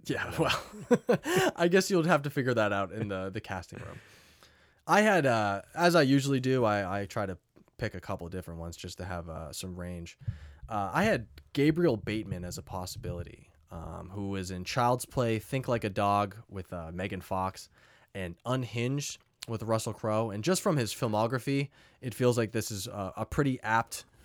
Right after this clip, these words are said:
Speaker 1: uh, three movie lineup to be a, an Evangelion pilot. Uh, but ultimately, I came kind of randomly to this actor. It was, uh,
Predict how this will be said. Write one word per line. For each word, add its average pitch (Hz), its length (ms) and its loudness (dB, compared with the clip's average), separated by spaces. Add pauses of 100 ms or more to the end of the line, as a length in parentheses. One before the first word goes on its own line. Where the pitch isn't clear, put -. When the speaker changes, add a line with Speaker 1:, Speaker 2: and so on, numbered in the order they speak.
(140)
Speaker 1:
uh, 90 340 -4
three 127 540 0
movie 117 300 2
lineup 110 400 2
to 90 240 -6
be 107 220 -4
a, 90 260 -6
an 107 100 -6
Evangelion 107 580 -2
pilot. 120 420 0 (720)
Uh, 95 280 -4
but 147 220 0
ultimately, 208 500 4
I 131 100 4
came 135 540 -2 (880)
kind 226 180 0
of 160 100 0
randomly 117 420 2
to 107 120 -6
this 95 160 -4
actor. 107 480 0
It 92 80 -8
was, 98 220 -6
uh, 87 220 -4